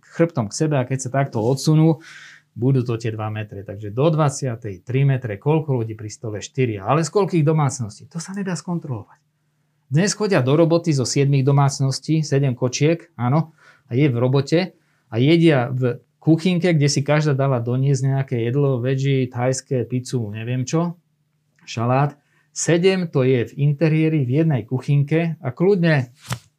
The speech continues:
bez rúška. No tak, bez respirátora, čo aj bez rúška. No tak lepšie je ich zobrať, hádam na tú terasu, pätnásť stupňov má byť. No tak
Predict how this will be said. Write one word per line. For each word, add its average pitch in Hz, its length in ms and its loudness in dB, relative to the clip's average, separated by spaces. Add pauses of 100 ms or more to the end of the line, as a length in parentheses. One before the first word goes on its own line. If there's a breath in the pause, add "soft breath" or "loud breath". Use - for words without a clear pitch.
(280)
bez 127 220 0
rúška. 104 320 -10 (340 loud breath)
No 147 80 -2
tak, 147 220 2 (640 soft breath)
bez 104 160 -8
respirátora, 101 640 -10
čo 117 180 -8
aj 101 120 -8
bez 107 160 -6
rúška. 98 320 -16 (240)
No - 80 -12
tak - 240 -2 (280)
lepšie 190 380 0
je 180 160 4
ich 135 120 4
zobrať, 156 600 4
hádam 156 380 2
na 156 160 2
tú 120 80 -4
terasu, 139 420 0
pätnásť 139 400 -2
stupňov 143 300 -2
má 147 160 2
byť. 123 260 0
No 135 100 -4
tak 147 280 -4